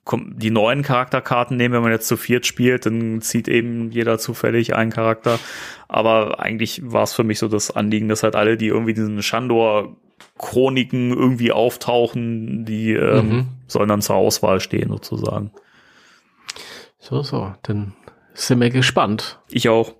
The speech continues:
Speaker 1: ich auch.
Speaker 2: Sehr,
Speaker 1: <laughs> Bin auch gespannt.
Speaker 2: sehr cool.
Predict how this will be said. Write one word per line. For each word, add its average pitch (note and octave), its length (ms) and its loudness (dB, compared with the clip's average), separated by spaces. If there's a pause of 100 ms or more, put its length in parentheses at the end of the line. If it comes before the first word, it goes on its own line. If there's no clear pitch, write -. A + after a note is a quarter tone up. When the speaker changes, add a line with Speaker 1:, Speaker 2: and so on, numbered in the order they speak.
Speaker 1:
ich C#3 180 2
auch. C3 200 2
Speaker 2:
Sehr, C3+ 140 2
Speaker 1:
<laughs> - 460 -8
Bin C3+ 100 -6 (1500)
auch - 40 -10
gespannt. A2 380 -10
Speaker 2:
sehr C3+ 380 2
cool. A2+ 380 2